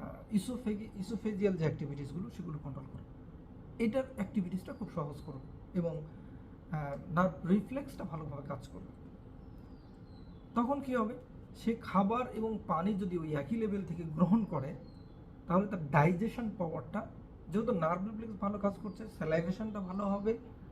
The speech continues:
অন্যান্য যে এনজাইম সিক্রেশন সবগুলো ঠিকমতো হবে, তার মানে তার ডাইজেশনটা ঠিকমতো থাকবে, ডাইজেশনটা ভালো থাকবে। দানাদার খাবার হোক, ঘাস হোক, খড় হোক, যেটাই হোক না কেন, সেটা ফুট লেভেল থেকে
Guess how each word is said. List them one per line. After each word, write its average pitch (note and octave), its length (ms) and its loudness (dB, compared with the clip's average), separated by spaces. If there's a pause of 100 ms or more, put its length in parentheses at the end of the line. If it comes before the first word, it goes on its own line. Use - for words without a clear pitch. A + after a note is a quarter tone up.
(160)
অন্যান্য C4 720 0
যে B3 80 -4
এনজাইম G#3 640 2
সিক্রেশন E3 480 -2 (360)
সবগুলো A3+ 360 0
ঠিকমতো F3 380 -4
হবে, - 160 -4
তার D3 140 -8
মানে D#3 240 -6
তার D3 160 -8
ডাইজেশনটা D#3+ 500 -4
ঠিকমতো D3+ 380 -8
থাকবে, - 280 -10 (260)
ডাইজেশনটা F3+ 420 2
ভালো F3 160 2
থাকবে। C#3 260 -6 (1400)
দানাদার F#3 440 8
খাবার G#3+ 260 0
হোক, G3+ 240 0 (440)
ঘাস E3+ 380 0
হোক, A3 140 6 (140)
খড় F3+ 240 8
হোক, F#3+ 240 0
যেটাই E3+ 200 6
হোক D#3 140 2
না C3+ 60 2
কেন, B2+ 120 -4 (100)
সেটা F#3 120 0
ফুট G#3 260 0
লেভেল D3 180 4
থেকে A#2 180 -2